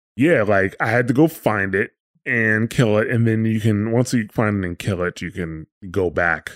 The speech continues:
to those two. And when you get back, Jax is actually,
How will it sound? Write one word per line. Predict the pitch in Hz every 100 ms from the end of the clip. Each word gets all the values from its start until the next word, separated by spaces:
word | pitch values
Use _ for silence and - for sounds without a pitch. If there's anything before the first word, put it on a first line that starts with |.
| -
to | - 92
those | 85 82 -
two. | 95 87 85
And | 82 90
when | 127
you | 135
get | 196
back, | 127 110 98 104
Jax | 110 110 110
is | 117 104
actually, | 95 - 107 101 92